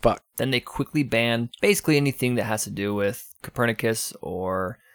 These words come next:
Speaker 1: Yep.
Speaker 2: any theories that don't
Speaker 1: Nothing cool.
Speaker 2: Yeah.
Speaker 1: No cool stuff. No baseball, no blowjobs, no bubble gum.
Speaker 2: No Johannes Kepler's books.
Speaker 1: No Kepler.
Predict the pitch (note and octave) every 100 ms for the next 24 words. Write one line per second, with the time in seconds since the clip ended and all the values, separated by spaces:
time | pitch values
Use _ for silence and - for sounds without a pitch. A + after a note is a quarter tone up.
0 | - - - _ _ - - D3 C#3+ -
1 | C3 B2+ A#2 A#2 G#2+ - - A#2+ B2 A2
2 | - - - F#2 F#2 A#2+ A2+ G#2 G2 E2+
3 | - - - - - F#2 A2 - A2 -
4 | F2+ D#2+ G2 G#2+ F2 A2+ D3+ - G#3 G#3+
5 | A#3 - _ _ - F2 C#3 F#3+ G#3 F#3+
6 | E3+ F3 E3+ E3+ E3 - _ _ G#2+ B2+
7 | E3 D#3 C3+ F3 C3+ C3 A2 G2 D#2+ -
8 | - A#2+ A#2+ C3+ C3+ A2+ C#3 C#3 - C#3+
9 | C#3 D3 C#3 C#3 - - C#3+ C#3+ C#3+ -
10 | - E2+ C3 F3 - F3 D#3+ - F3 F3
11 | F3+ E3+